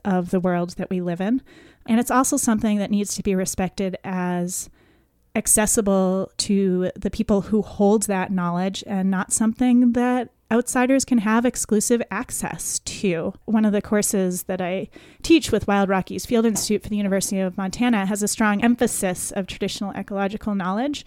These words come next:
I'm supposed to, quote unquote, teach traditional ecological knowledge, but we understand within Wild Rockies, as well as within the classroom, that my place is not to make students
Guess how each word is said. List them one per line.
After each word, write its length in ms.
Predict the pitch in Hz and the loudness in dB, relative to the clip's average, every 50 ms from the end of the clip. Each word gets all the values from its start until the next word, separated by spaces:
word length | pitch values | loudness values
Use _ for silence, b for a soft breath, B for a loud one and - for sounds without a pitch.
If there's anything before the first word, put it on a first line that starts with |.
| B - | B 2
I'm 160 | 220 214 208 | 2 4 4
supposed 480 | - - 240 202 - 220 220 - - - | 4 2 2 4 4 4 4 4 2 2
to, 180 | 226 208 202 | 4 4 4
quote 240 | - - - 220 208 | 4 4 4 4 4
unquote, 480 | 208 202 202 214 202 196 196 - _ - | 4 2 2 2 2 2 2 0 _ -6
teach 380 | - - 311 285 - - - | -4 -2 -2 -2 -2 -4 -6
traditional 380 | - - 208 208 - - 208 190 | -4 -4 -4 -2 -2 -4 -4 -4
ecological 520 | 190 - - 202 190 185 - - - 202 | -4 -4 -4 -4 -4 -4 -6 -6 -4 0
knowledge, 460 | 202 240 330 339 240 202 196 190 - | 2 4 4 4 4 2 0 -2 -2
but 180 | - 208 - - | -2 -2 -2 0
we 140 | 196 220 220 | 0 0 2
understand 760 | 214 214 196 190 - - 220 220 214 202 196 196 196 185 190 202 | 2 0 -2 -2 -2 -2 0 0 0 0 0 -2 -2 -2 -2 -2
within 640 | 208 190 185 - - 208 202 196 196 196 196 190 170 - | -2 -2 -2 -4 -4 -2 -2 0 0 0 -2 -2 -4 -4
Wild 320 | - 185 175 180 180 180 180 | -6 -4 -4 -4 -4 -4 -4
Rockies, 480 | 170 180 - - 208 220 247 240 226 | -6 -6 -6 -6 -6 -4 -4 -4 -4
as 200 | - 202 196 185 | -4 -6 -6 -6
well 200 | 196 190 190 196 | -4 -2 -2 -2
as 120 | 190 185 190 | -2 -2 -4
within 280 | 196 - - 202 196 | -8 -8 -8 -8 -10
the 40 | 185 | -10
classroom, 540 | - - - 202 214 208 - 214 190 185 185 | -10 -8 -6 -6 -4 -4 -6 -6 -6 -6 -6
that 160 | 190 190 - B B B B B B B B B B B - | -6 -8 -10 B B B B B B B B B B B -2
my 220 | - 214 220 240 285 | 0 2 4 4 2
place 360 | - - 262 226 208 202 - | 2 2 2 0 0 0 -4
is 220 | - - 214 190 180 | -6 -6 -6 -4 -4
not 360 | 196 185 190 190 196 - - | -2 -2 -2 -2 -4 -4 -6
to 160 | - - 208 | -6 -4 -2
make 400 | 190 185 185 185 185 - - - - - | -2 -2 -2 -4 -6 -8 -14 -20 -20 -10
students 680 | - - - - 208 208 190 196 - - - - - | -8 -8 -6 -4 -4 -4 -4 -4 -6 -6 -8 -10 -10